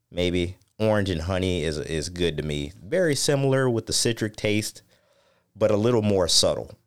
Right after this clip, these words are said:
When I make my sweet potato pound cake, I use orange zest, not lemon, because it gives a little bit of that bright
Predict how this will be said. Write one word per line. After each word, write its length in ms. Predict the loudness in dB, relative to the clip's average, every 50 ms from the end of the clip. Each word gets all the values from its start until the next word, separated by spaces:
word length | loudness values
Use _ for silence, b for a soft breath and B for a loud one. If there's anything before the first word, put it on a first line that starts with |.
| _ _ _ _ _
When 140 | -6 -2 -2
I 60 | 0
make 220 | 0 0 -2 0 -2
my 100 | -2 -2
sweet 260 | 0 0 0 0 0
potato 280 | -2 -4 -2 -2 -2 -2
pound 380 | -4 -4 -4 -2 -2 -4 -2
cake, 260 | -2 -2 -2 -2 -2 -4
I 120 | -4 -4 -4
use 360 | -2 -2 -2 -2 0 -2 -4 -6 -8 b b b b b _ -2
orange 640 | 0 2 4 4 4 2 0 -4 -6 -6 -8 -10 -10 _ _ -20
zest, 480 | -14 -6 -6 -6 -6 -6 -10 -12 -12 -14 _ _ -12
not 280 | -8 -6 -6 -6 -6
lemon, 340 | -4 -4 -4 -4 -4 -8 -14 -18 -16 -16
because 320 | -12 -4 -2 -2 -2 -2
it 180 | -4 -6 -4 -2
gives 200 | -2 -2 0 0
a 80 | -2
little 300 | 0 0 0 0 0 0
bit 160 | 0 0 0
of 80 | 0 2
that 240 | 2 2 0 0 -2
bright 420 | 0 2 2 2 2 0 -4 -10